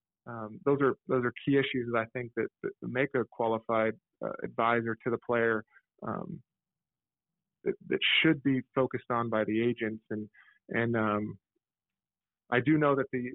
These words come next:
the N F L P A has, um, the financial advisor program, and it's, um, you know, there's still been plenty of guys have gotten into that program that have ended up, um, either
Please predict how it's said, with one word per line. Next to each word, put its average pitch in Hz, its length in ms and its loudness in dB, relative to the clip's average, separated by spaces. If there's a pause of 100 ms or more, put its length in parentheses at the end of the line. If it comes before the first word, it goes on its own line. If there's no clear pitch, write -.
the - 100 -4
N 139 100 -2
F 131 120 0
L 135 220 -2
P 139 120 0
A 139 280 2 (240)
has, 123 200 2 (240)
um, 113 360 -6
the 113 120 -4
financial 120 420 0
advisor 117 560 2 (520)
program, 120 760 2 (540)
and 123 140 -2
it's, 120 140 -2 (120)
um, 113 400 -2 (520)
you 123 60 -4
know, 127 80 0
there's 120 200 -2
still 165 180 2
been 143 260 -2
plenty 139 200 -2
of 120 160 -2
guys 120 320 2
have 113 140 -12
gotten 120 260 0
into 117 180 -10
that 107 200 -6
program 113 560 -2 (580)
that 117 140 0
have 117 200 -2
ended 120 300 0
up, - 100 -2 (360)
um, 117 280 -8 (160)
either 120 180 2